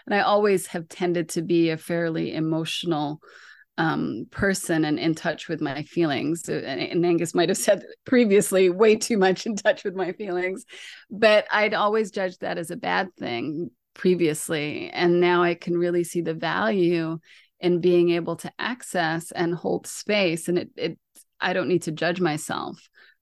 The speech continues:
for that, that it's actually really helpful to let that energy just move through us as human beings. Like, there's nothing wrong with it. There, it's,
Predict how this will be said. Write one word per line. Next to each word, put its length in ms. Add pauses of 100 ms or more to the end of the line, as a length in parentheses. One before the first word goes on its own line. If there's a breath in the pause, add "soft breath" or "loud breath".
for 180
that, 260
that 120
it's 160
actually 400
really 520 (680 soft breath)
helpful 480
to 160
let 200
that 160
energy 380
just 240
move 200
through 240
us 220
as 120
human 240
beings. 380
Like, 80
there's 220
nothing 360
wrong 280
with 140
it. 220
There, 120
it's, 320